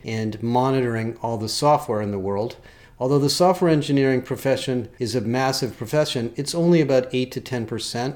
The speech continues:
of the jobs in the world. So ninety percent of us, as I say, are users of software.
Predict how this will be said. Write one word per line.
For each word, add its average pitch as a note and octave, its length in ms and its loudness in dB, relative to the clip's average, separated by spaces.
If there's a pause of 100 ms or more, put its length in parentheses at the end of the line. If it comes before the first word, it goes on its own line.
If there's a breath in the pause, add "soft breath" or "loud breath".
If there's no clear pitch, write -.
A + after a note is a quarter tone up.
of G#2+ 80 -6
the A2+ 80 -4
jobs A2+ 600 -2
in B2 80 -4
the A#2+ 80 0
world. A2+ 320 2
So B2 340 2 (300 loud breath)
ninety C#3+ 400 2
percent C3 400 0
of A#2+ 80 0
us, B2 200 0
as A2 140 -4
I A#2 140 -2
say, A2+ 440 -2 (240 loud breath)
are A2+ 120 -6
users C3 580 2
of G#2+ 100 -4
software. A2 600 -2